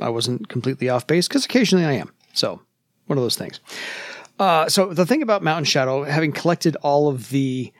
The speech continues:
lore that he has and all the knowledge that he has, is that he pretty much knows more mystic secrets than just about anybody else.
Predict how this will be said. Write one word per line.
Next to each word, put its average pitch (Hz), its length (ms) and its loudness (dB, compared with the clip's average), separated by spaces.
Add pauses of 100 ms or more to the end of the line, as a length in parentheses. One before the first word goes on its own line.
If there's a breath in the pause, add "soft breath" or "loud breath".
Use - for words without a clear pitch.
(300 soft breath)
lore 151 440 2
that 139 100 2
he 135 140 2
has 107 400 -2
and 120 80 -2
all 131 80 0
the 135 80 -2
knowledge 143 380 2
that 139 100 0
he 120 140 -6
has, 98 460 -4 (420 soft breath)
is 135 260 4
that 123 260 0
he 214 540 0 (200)
pretty 196 480 -2
much 156 380 0
knows 135 320 2
more 147 380 0 (100)
mystic 143 400 0
secrets - 580 0 (300 soft breath)
than 139 220 2
just 147 240 2
about 135 240 0
anybody 107 420 -4
else. - 420 -4